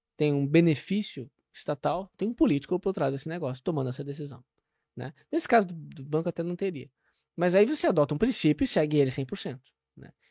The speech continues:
Então a gente não vai nunca pra essa de jeito nenhum. Já muitas vezes ligaram também, mandaram uma, uma, uma mensagem,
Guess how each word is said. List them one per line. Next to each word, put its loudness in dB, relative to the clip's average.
Então 2
a 4
gente -4
não 0
vai 4
nunca 4
pra -4
essa -4
de -4
jeito -2
nenhum. 0
Já 2
muitas 4
vezes 4
ligaram 6
também, 0
mandaram 0
uma, -8
uma, -8
uma -12
mensagem, -4